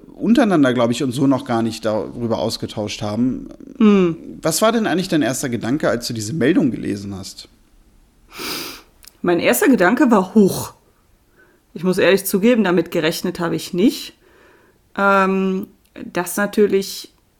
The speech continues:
Speaker 2: so Partnerschaften auch mal auseinandergehen, gerade nach langer Zeit, weil man sich mal, ähm, neu orientieren will, äh, oder so, kann's durchaus geben. Also es ist nicht unheard of.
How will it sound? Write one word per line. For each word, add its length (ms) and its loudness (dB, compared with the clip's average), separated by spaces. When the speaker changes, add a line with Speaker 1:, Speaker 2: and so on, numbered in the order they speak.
Speaker 2:
so 240 -2
Partnerschaften 880 -2
auch 200 -6
mal 100 -2
auseinandergehen, 960 0
gerade 340 -2
nach 200 -4
langer 320 -2
Zeit, 460 0
weil 200 4
man 220 4
sich 280 -4
mal, 580 2
ähm, 580 0
neu 360 4
orientieren 720 0
will, 600 4
äh, 200 0
oder 360 0
so, 480 0
kann's 520 -4
durchaus 520 -2
geben. 540 2
Also 260 -4
es 160 -6
ist 200 -6
nicht 260 -4
unheard 500 0
of. 380 -2